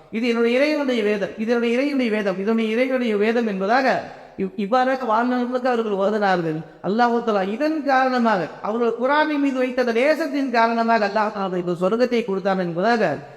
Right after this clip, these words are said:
ஹதீஸ்களை நம்ம பார்க்கிறோம் நண்பர்களே. ஹதீஸில் வருகிறது, எவ்வாறு அடியார்கள் ஒரு,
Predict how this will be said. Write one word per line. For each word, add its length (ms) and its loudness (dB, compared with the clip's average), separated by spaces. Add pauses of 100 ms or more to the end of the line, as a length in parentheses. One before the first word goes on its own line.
(140)
ஹதீஸ்களை 460 0
நம்ம 200 -2
பார்க்கிறோம் 440 0
நண்பர்களே. 480 0 (340)
ஹதீஸில் 380 0
வருகிறது, 880 0
எவ்வாறு 720 2
அடியார்கள் 600 0 (360)
ஒரு, 500 2